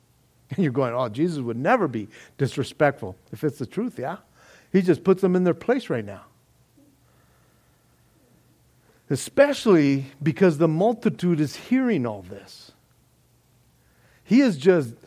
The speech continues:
decimated them <laughs> in front of all their peeps, man. All of them.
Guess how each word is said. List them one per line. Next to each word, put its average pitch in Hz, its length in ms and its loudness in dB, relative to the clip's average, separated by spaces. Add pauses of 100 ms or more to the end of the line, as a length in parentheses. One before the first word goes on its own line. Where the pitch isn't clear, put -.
(1300)
decimated 156 840 2
them - 560 -2 (240)
<laughs> - 300 -20
in 135 80 0
front 170 240 4
of 123 180 -2
all 185 220 4
their 185 120 6
peeps, - 480 -2
man. 113 280 -6 (440)
All 160 280 4
of 107 100 -6
them. 95 200 -18